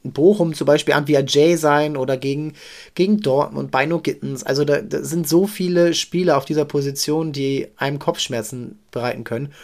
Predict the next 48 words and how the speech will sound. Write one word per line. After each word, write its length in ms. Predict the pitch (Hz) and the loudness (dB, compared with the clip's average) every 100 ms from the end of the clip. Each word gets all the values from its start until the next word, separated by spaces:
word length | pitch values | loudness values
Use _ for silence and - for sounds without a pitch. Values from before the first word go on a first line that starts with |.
| - - - - | -20 -20 -16 -8
Und 180 | 131 | -6
Busch 240 | 113 170 - | 0 0 0
ist 140 | 143 | 0
für 100 | 156 | 0
mich 180 | 151 147 | 0 -4
ein 80 | 135 | -8
Spieler, 340 | - 160 143 | -6 -2 0
der 360 | 131 139 135 - _ _ _ _ _ _ | 2 0 0 -6 _ _ _ _ _ _
in 120 | - 120 | -10 -4
der 120 | 127 | -2
zweiten 340 | - 151 160 | 2 0 0
Liga 200 | 147 143 | -2 -2
das 160 | 131 - | -2 -4
bewiesen 420 | 131 151 175 160 | -6 -4 -4 -4
hat, 200 | 160 - _ - - - _ - | -6 -8 _ -20 -20 -20 _ 2
der 160 | 147 | 4
aber 120 | 139 | 4
jetzt 240 | 135 139 - | 2 0 -2
bei 80 | 127 | -6
Heidenheim 520 | - 160 160 131 143 | -2 -2 -2 -6 -6
in 60 | |
der 140 | 131 - | -6 -2
ersten 540 | 160 180 - - 147 | -2 -2 -4 -6 -4
Liga 320 | 165 156 151 | -4 0 -2
vielleicht 560 | 151 135 135 143 170 - | -2 -4 0 0 -2 -6
nicht 340 | 139 156 170 | -6 -4 -4
mehr 120 | 160 147 | -6 -6
so 100 | 151 | -8
zum 180 | 143 | -10
Zug 200 | 135 - | -8 -8
kommen 200 | - 131 | -8 -4
wird, 180 | 135 151 | -2 -2
weil 160 | 135 127 | -2 -4
sie 140 | 135 | -4
mit 240 | 143 139 - | -6 -6 -4
Omar 240 | 147 147 | -2 -2
Traoré 600 | 143 127 131 127 143 165 - - - - | -4 -2 -2 0 -2 -2 -8 -20 -20 -10
einen 220 | 135 135 | -4 -4
richtig 420 | 131 160 - 143 - | -2 -4 -4 -8 -6
talentierten 580 | 135 135 139 156 143 | -4 -4 -6 -6 -6
Spieler 300 | - - 123 | -6 -6 -6
von 100 | - | -6
Osnabrück 400 | - - 127 151 | -8 -8 -4 -6
verpflichtet 540 | 147 123 117 107 110 - | -6 -10 -8 -10 -10 -6
haben, 240 | 107 139 - - - - | -6 -8 -16 -20 -12 -2
der 100 | 135 | -2
jetzt 140 | 131 | 0
auch, 360 | 131 135 - | 0 -2 -2